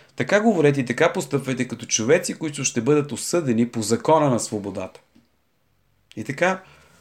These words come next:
ние, които познаваме Исус Христос, ние ще бъдем съдени по закона на свободата. И ние трябва да знаем какво означава този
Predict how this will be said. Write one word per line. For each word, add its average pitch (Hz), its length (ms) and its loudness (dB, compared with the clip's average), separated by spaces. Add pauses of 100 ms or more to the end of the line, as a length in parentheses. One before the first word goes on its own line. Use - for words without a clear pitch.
(220)
ние, 202 320 2
които 170 240 -8
познаваме 139 440 2
Исус 120 240 -6
Христос, 135 540 -2 (340)
ние 165 120 -2
ще 208 160 -6
бъдем 185 260 -2
съдени 151 480 2
по 143 100 -2
закона 135 420 2
на 110 80 0
свободата. 101 640 0
И 120 280 2 (920)
ние 175 160 -2
трябва 190 260 4
да 160 80 -2
знаем 143 400 0
какво 135 280 0
означава 113 480 4
този 107 400 -2